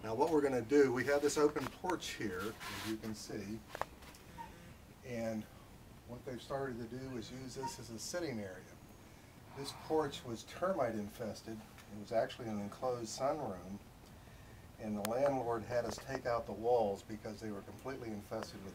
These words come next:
termites. Even though the termite damage had stopped, we still felt it was better to take it down. We were able to save the roof, though, because there was no problems with the roof.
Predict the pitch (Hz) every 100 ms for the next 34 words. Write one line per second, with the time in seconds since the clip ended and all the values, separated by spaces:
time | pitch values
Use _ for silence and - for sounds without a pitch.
0 | - 127 117 98 - - - - - -
1 | - - - - 123 127 120 107 - 135
2 | 123 117 104 117 117 110 107 101 - 104
3 | 95 - 104 98 - - - - 151 139
4 | 107 - - - - - - - 113 -
5 | 135 113 127 113 104 101 104 113 107 104
6 | 110 101 95 110 113 107 92 - - -
7 | - - - - - - 135 127 147 180
8 | 139 - 147 143 117 113 110 196 226 -
9 | - 117 104 104 117 123 127 113 120 113
10 | 104 131 151 143 127 127 110 120 110 107
11 | 170 - - -